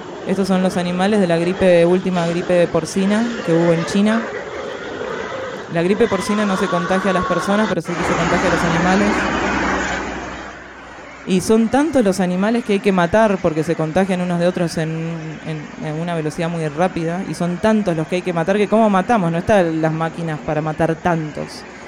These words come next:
porque son todos. China perdió cuatro años de producción de cerdos. Cuatro años, imagínense. Así lo llaman. Cuatro años pérdida de producción de cerdos. Y se los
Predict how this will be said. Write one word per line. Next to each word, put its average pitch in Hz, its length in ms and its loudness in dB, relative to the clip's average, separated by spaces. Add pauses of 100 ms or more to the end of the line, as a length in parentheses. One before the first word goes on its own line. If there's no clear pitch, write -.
(140)
porque 165 220 2
son 202 220 4
todos. 185 500 4
China 226 240 6
perdió 190 380 4
cuatro 208 340 4
años 214 180 4
de 180 60 4
producción 160 480 2
de 170 100 0
cerdos. 147 460 0 (240)
Cuatro 180 320 4
años, 156 360 0 (120)
imagínense. 165 640 -4 (460)
Así 170 180 -2
lo 175 120 2
llaman. 156 520 0 (220)
Cuatro 170 260 0
años 185 280 0
pérdida 170 300 2
de 160 60 4
producción 156 440 0
de 156 80 -2
cerdos. 151 420 -4 (640)
Y 165 100 -8
se 180 100 2
los 185 360 4